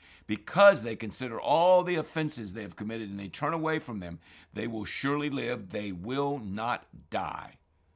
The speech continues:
We don't want anybody to die as we prepare ourselves for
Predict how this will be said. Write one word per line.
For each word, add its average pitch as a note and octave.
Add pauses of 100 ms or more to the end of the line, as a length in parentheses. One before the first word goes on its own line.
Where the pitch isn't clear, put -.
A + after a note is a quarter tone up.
(640)
We A#2
don't A2
want G2
anybody D3
to B2
die F#2+
as F2
we F#2
prepare G#2+
ourselves G#2
for E2+